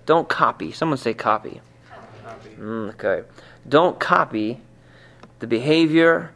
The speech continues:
Speaker 1: and the customs of this world, but let God transform you into a new person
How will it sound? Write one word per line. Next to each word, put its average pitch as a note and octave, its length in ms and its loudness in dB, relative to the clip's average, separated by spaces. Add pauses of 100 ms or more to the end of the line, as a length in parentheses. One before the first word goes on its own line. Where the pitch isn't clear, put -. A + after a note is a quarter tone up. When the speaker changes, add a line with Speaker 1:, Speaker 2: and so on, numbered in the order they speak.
(480)
Speaker 1:
and G#2+ 60 -12
the F#2+ 80 -6
customs G#2+ 760 -2 (360)
of A2+ 160 0
this A#2 160 -2
world, G#2 460 4 (880)
but C3 120 4
let C3 260 4
God D#3 480 2 (360)
transform C#3+ 720 2
you G#2+ 260 -4 (380)
into C3 320 0
a B2 40 4
new C3 160 2
person C3+ 720 0